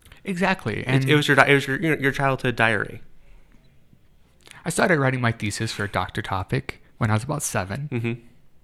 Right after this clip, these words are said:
Speaker 1: and just kinda went from there. I realized that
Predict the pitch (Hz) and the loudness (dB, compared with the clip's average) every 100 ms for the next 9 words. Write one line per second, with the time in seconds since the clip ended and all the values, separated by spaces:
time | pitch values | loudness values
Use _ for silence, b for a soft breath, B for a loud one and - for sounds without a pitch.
0 | - B B B B - 135 135 131 - | -20 B B B B -8 -6 -4 -6 -4
1 | 147 160 139 156 165 165 202 127 - _ | -2 0 0 -2 -2 -4 -4 -8 -16 _
2 | _ - 120 120 131 131 123 - 113 110 | _ -12 -6 -2 0 0 -2 -2 -2 -2